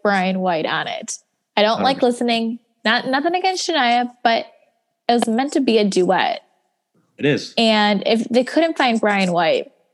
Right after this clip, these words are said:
Speaker 1: there's a lot of good other singers out there. You can't tell me that you couldn't. But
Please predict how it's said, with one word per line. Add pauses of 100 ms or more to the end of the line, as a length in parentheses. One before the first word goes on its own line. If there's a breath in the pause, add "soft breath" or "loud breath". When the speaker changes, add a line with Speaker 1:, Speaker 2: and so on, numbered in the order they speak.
(760)
Speaker 1:
there's
a
lot
of
good
other
singers
out
there.
You
can't
tell
me
that
you
couldn't. (1300 soft breath)
But